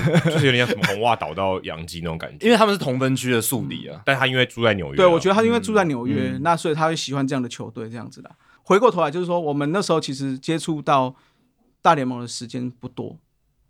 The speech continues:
Speaker 3: 就是那段时间。
Speaker 2: 嗯。
Speaker 3: 后来我不是说就是开始，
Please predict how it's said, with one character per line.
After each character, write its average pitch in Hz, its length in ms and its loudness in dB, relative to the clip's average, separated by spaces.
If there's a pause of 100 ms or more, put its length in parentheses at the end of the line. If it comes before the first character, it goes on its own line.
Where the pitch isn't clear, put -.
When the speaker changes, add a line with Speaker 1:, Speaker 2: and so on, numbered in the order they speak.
Speaker 3:
就 185 100 2
是 180 220 -4
那 180 160 0
段 151 160 0
时 135 160 -8
间。 123 180 -12
Speaker 2:
嗯。 113 220 -2
Speaker 3:
后 196 80 4
来 175 80 6
我 139 60 2
不 139 100 -8
是 151 80 -6
说 151 140 -2
就 147 100 -8
是 139 140 -10
开 147 120 -4
始， 127 300 -10